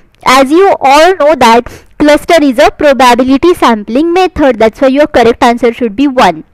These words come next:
And snowball, quota and purposive, ये तीनों भी non-probability sampling methods है। and जो purposive सैंपलिंग मेथड है, इसमें रिसर्चर एक स्पेसिफिक कैरेक्टरिस्टिक चाहता है from the participants,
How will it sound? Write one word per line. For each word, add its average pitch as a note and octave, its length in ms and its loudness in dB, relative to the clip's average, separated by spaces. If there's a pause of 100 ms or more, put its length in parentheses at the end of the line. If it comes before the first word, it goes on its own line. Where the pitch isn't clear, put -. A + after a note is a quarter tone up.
(520)
And A#3+ 140 -2
snowball, D4+ 640 0 (140)
quota C#4+ 380 0
and D#4 80 -6
purposive, A3+ 800 -2
ये E4 60 0
तीनों C4+ 500 -2
भी A#3+ 220 -4 (160)
non-probability A#3+ 1300 -2
sampling A#3 580 -4
methods A#3 400 -4
है। A3+ 320 -2 (420)
and A#3 160 -2
जो D#4+ 100 -2
purposive D4 640 0
सैंपलिंग C#4+ 500 -2
मेथड B3+ 360 0
है, A3+ 280 0
इसमें C#4+ 460 -2 (300)
रिसर्चर E4 540 0
एक F4+ 220 0 (240)
स्पेसिफिक F#4 800 -2
कैरेक्टरिस्टिक C#4+ 1000 -2 (120)
चाहता B3+ 380 0
है C4 220 2
from A3+ 260 -4
the F#3+ 240 -8 (120)
participants, D4+ 760 -2